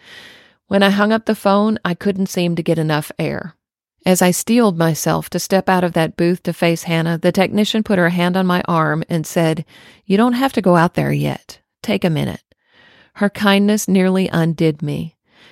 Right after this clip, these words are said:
The tears came then, and she hugged me. I didn't stay in there long, though. I needed to get back to my daughter. Hannah knew the moment she saw my face that something was up.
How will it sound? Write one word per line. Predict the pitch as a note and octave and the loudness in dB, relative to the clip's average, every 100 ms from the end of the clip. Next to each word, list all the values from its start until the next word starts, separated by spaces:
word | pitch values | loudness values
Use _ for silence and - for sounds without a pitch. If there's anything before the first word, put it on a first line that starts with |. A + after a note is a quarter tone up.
| _ - | _ -8
The | E3+ | -4
tears | G#3+ A3 A3 | 2 4 2
came | - F3 D#3 D3+ | 0 0 0 0
then, | D3+ C3+ - | -2 -2 -2
and | F3 | -2
she | - G3 | 0 0
hugged | F3+ F3 E3 | 0 -2 -4
me. | C3+ D#3+ - _ _ _ - _ _ | -8 -8 -16 _ _ _ -20 _ _
I | F#3 F#3+ | 2 4
didn't | A#3 A#3 | 4 2
stay | A#3 G#3 | 2 2
in | G3 | 4
there | F#3 E3 | 2 2
long, | E3 E3 D#3+ | 2 0 -2
though. | B2+ - C#3 _ _ _ | -4 -6 -10 _ _ _
I | F3 | -2
needed | F3 E3+ F3+ | 0 2 0
to | F#3+ | 0
get | F#3 F#3 | 0 0
back | E3 D#3+ | -2 -2
to | F3 | -4
my | E3 E3 | -2 -2
daughter. | D#3 C#3+ D3+ - _ _ _ _ _ _ _ _ | -4 -4 -8 -14 _ _ _ _ _ _ _ _
Hannah | A3+ A3 B3 | 0 2 4
knew | A3 G#3 | 4 4
the | E3+ | 4
moment | E3+ F3+ F#3 | 2 2 -2
she | G#3 | -4
saw | - F#3 | -2 0
my | F#3+ | 0
face | G3 F3+ D3 D#3+ | 0 -2 -2 -2
that | E3+ E3 | -2 0
something | F3 D#3+ E3 | -2 0 0
was | D#3+ D#3 | 0 0
up. | D3 - | -4 -6